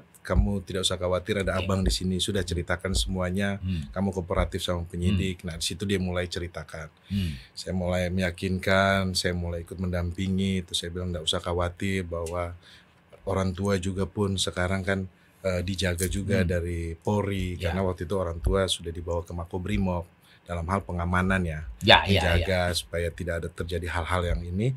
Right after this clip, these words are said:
Speaker 1: Kemudian sudah di situ dia mulai terbuka, Mas.
Speaker 2: Ya.
Speaker 1: Proses penyidikan, kemudian dia sudah berani menyat-, mengatakan apa yang terjadi.
Speaker 2: Hmm.
Speaker 1: Kemudian, eh, B A P B A P yang setiap hari berjalan, kemudian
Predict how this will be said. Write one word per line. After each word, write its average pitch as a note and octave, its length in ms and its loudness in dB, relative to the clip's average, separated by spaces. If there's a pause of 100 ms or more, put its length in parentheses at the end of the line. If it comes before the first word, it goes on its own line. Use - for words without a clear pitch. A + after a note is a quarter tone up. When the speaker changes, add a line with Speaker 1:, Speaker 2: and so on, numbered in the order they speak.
(400)
Speaker 1:
Kemudian A2 560 4 (200)
sudah B2 400 6
di A2 120 2
situ A2 200 2
dia A2+ 160 2
mulai G#2+ 200 0
terbuka, F2+ 440 -10
Mas. - 320 -12 (240)
Speaker 2:
Ya. F#2 160 4
Speaker 1:
Proses G#2 240 2
penyidikan, G#2 800 2
kemudian F#2 400 -2
dia G2 80 0
sudah F#2+ 240 -2
berani F#2+ 320 0
menyat-, F#2 400 -4
mengatakan F#2 560 -4
apa F#2 240 -6
yang F2+ 160 -4
terjadi. G2 560 -2 (100)
Speaker 2:
Hmm. E2+ 460 0
Speaker 1:
Kemudian, G2 560 0 (320)
eh, F#2 400 -2
B G2 160 0
A F#2+ 80 -2
P G#2 160 0
B F#2+ 80 -2
A F#2+ 80 2
P F#2+ 240 0
yang F2+ 160 -4 (240)
setiap - 400 -4
hari G2 480 2 (420)
berjalan, A2 1080 6
kemudian F2+ 460 -2